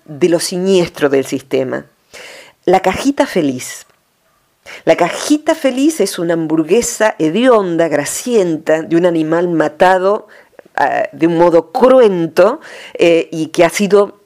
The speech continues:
criado en los Feed Lodge. No sé, muchos no saben que hoy en día los animales no se crían en el campo, se crían en dos metros cuadrados más o menos, y están allí desde que nacen hasta que mueren. Entonces, ¿qué le doy de comer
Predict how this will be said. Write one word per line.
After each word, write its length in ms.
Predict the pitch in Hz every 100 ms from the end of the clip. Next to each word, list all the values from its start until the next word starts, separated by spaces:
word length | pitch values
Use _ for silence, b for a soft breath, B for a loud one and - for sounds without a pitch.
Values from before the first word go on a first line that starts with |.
| _
criado 500 | - 165 180 185 202
en 160 | 180 147
los 220 | 151 -
Feed 220 | 208 202
Lodge. 500 | 202 226 202 156 - - 165
No 160 | 156 170
sé, 380 | - 202 180 -
muchos 360 | 170 165 196 185
no 100 | 170
saben 320 | - 208 185
que 80 | 175
hoy 140 | 160
en 100 | 156
día 380 | 151 170 190 202 B B B
los 180 | 160 156
animales 420 | 156 156 202 226
no 80 | 196
se 160 | 175 -
crían 380 | 208 240 196
en 80 | 165
el 120 | 160
campo, 300 | 165 220 175
se 180 | 160 143
crían 520 | 170 180 190 220 233 B B -
en 180 | 170 170
dos 200 | 196 190
metros 360 | 190 180 185
cuadrados 560 | - 170 180 175 156 151
más 220 | 147 -
o 40 |
menos, 440 | 156 160 175 240 - B B
y 120 | 185
están 260 | 175 214 214
allí 220 | 185 208
desde 260 | 202 196
que 100 | 196
nacen 320 | 208 247 247 214
hasta 220 | - 185
que 100 | 165
mueren. 520 | 156 147 131 127 - _ B B B B B
Entonces, 540 | 170 170 170 175 175 B B B -
¿qué 160 | -
le 140 | 349 277
doy 200 | 202 165
de 120 | 156
comer 540 | 156 147 147 139 135